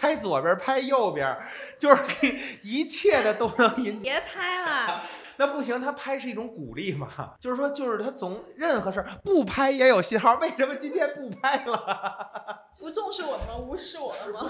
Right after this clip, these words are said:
Speaker 1: 是，是不拍，是都不拍也不行。是不是因为昨天拍完以后给出信号被别人看出来，所以今天就得不拍？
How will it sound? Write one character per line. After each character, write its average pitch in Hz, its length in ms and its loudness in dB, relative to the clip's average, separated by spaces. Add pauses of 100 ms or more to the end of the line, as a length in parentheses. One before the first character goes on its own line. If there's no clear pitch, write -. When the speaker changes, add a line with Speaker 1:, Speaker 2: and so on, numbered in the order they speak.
Speaker 1:
是， 233 80 -6
是 247 120 -8
不 269 320 -10
拍， 254 280 -4
是 208 120 -6
都 311 180 0
不 254 160 -4
拍 147 200 -4
也 113 120 -4
不 104 100 -16
行。 101 240 -10
是 320 280 -6
不 190 100 -6
是 185 100 -4
因 190 140 -4
为 185 80 -2
昨 180 180 -6
天 180 140 -4
拍 180 180 0
完 165 140 -2
以 147 60 -4
后 151 100 -6
给 117 180 -8
出 156 140 -12
信 156 180 -8
号 147 140 -6
被 143 100 -10
别 135 140 -12
人 156 100 -12
看 147 220 -6
出 127 80 -12
来， 120 100 -6
所 127 80 -8
以 143 60 -8
今 156 160 -12
天 165 140 -6
就 156 100 -10
得 104 80 -10
不 127 220 -18
拍？ 98 200 -14